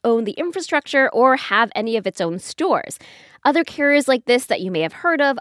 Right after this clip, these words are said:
are Boost Mobile, Tello, and Cricket Wireless.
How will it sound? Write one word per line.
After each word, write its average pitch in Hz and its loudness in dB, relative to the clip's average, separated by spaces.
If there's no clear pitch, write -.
are 180 2
Boost 262 -4
Mobile, 226 2
Tello, 208 0
and 175 -4
Cricket - -4
Wireless. - -6